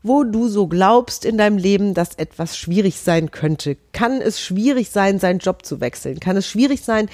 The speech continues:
etwas Neues zu lernen? Eine neue Sprache,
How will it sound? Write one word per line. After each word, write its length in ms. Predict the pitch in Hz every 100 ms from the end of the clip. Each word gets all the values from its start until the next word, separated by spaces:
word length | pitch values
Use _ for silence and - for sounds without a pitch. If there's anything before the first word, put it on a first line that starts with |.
| -
etwas 320 | - 240 254 269
Neues 340 | 269 277 -
zu 80 | 269
lernen? 360 | 269 269 202
Eine 180 | - 156
neue 200 | 156 143
Sprache, 680 | - - - 202 202 185